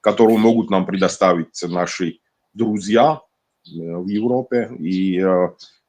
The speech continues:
друзья в Соединённых Штатах. Но, к сожалению, с начала полномасштабной войны мы не получили, э, эту специфику в том количестве, чтобы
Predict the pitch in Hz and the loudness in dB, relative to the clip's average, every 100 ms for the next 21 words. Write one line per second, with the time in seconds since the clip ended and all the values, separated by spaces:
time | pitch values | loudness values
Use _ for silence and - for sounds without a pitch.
0 | - 104 95 95 92 95 90 90 95 95 | -12 -8 0 2 2 -2 -2 -2 -4 -4
1 | - 120 143 123 - 82 95 92 85 - | -6 -6 -6 -6 -8 -12 -10 -10 -12 -14
2 | - 92 92 104 113 98 90 - _ _ | -6 -4 -2 -2 -2 -2 -4 -6 _ _
3 | - 101 95 101 90 85 90 90 87 90 | -4 -2 2 2 2 0 -4 -4 -4 -4
4 | 85 85 87 90 113 107 90 87 85 85 | -4 -4 -2 -2 -2 -4 -6 -6 -6 -6
5 | - 98 92 82 _ _ _ _ _ _ | -8 -4 -2 -4 _ _ _ _ _ _
6 | 85 90 92 95 - - 101 117 - 107 | -8 -2 0 -2 -4 -10 -6 -6 -6 -8
7 | - 98 90 - 107 95 95 107 - - | -4 -4 -4 0 0 0 -2 -2 -8 -8
8 | 82 - 87 85 90 85 | -8 -4 -4 -2 -2 -4